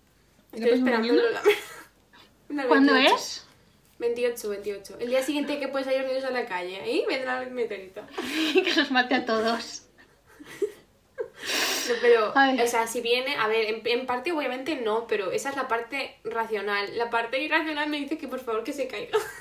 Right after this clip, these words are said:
Speaker 1: <laughs> Es que quiero ya, ya está bien. <laughs> En plan,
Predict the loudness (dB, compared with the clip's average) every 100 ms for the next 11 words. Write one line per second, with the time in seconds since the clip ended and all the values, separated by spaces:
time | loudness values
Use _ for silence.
0 | -10 4 6 8 6 6 4 2 2 2
1 | 0 -4 -6 -14 -12 -10 -2 0 0 -4
2 | -6 0 2 4 4 0 0 -2 -4 -4
3 | -6 -6 -8 -2 -2 0 -2 -2 -2 -4